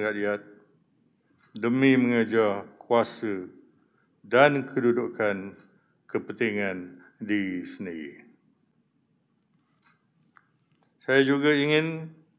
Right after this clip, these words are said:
ingatkan kepada pegawai-pegawai kerajaan agar jangan campur urusan politik di dalam pentadbiran kerajaan.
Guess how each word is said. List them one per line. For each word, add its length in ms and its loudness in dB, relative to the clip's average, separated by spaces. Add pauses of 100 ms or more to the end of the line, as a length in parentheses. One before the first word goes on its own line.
(600)
ingatkan 640 -2 (1300)
kepada 320 -4
pegawai-pegawai 960 2
kerajaan 480 2
agar 320 2
jangan 400 0
campur 640 -4
urusan 400 -6
politik 480 -6 (720)
di 80 -4
dalam 400 0
pentadbiran 720 -8 (160)
kerajaan. 640 -10